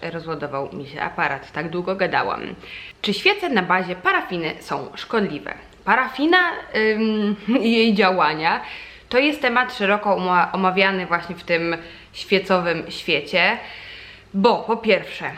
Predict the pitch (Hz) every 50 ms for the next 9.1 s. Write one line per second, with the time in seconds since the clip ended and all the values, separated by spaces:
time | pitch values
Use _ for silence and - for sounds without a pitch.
0 | - - - - - - 202 - 202 202 202 - 240 262 254 294 294 - 247 233
1 | 247 233 226 233 220 202 208 208 202 185 185 180 180 175 180 180 180 175 165 170
2 | - 175 165 165 165 170 165 165 160 160 160 - - - - 190 170 160 160 -
3 | - - - - - - 202 202 226 226 - - 196 202 208 214 214 214 202 -
4 | - 202 180 165 170 180 190 196 196 196 196 190 202 202 196 170 170 160 170 170
5 | 170 180 170 - - - - - - - 185 185 190 180 202 208 196 - 208 202
6 | 202 214 202 190 156 151 143 139 127 127 - - - - - - - - - -
7 | - - 220 214 220 220 220 220 214 214 220 214 214 - - 254 262 294 285 -
8 | 311 180 170 - - 214 208 - 202 202 214 208 208 208 208 202 196 196 190 175
9 | 175 170